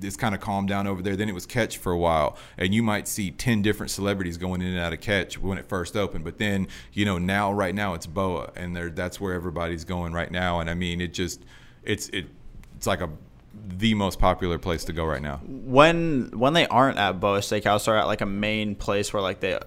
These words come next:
Speaker 2: you know, where they, like, seem to be going, like, how do you find the celebrities? Like, is it mainly just D Ms, or, like, do you have an,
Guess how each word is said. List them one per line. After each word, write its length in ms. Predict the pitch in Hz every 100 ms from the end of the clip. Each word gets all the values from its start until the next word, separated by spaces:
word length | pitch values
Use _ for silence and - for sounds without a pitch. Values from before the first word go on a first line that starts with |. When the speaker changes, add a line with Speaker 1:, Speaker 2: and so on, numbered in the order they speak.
| -
Speaker 2:
you 100 | 120
know, 200 | 107 92 -
where 140 | 104
they, 100 | 101
like, 140 | 98
seem 180 | - 120
to 60 | 113
be 80 | 104
going, 200 | 110 117
like, 140 | 107
how 160 | - 139
do 180 | 110
you 140 | 117 113
find 260 | - 92
the 60 | 92
celebrities? 400 | - 92 82 98
Like, 160 | 107 -
is 220 | 110 110
it 280 | 107 101 -
mainly 400 | 104 110 120 117
just 160 | 113
D 60 | 113
Ms, 240 | 117 135
or, 60 | 123
like, 100 | 104
do 80 | 120
you 60 |
have 100 |
an, 60 | 120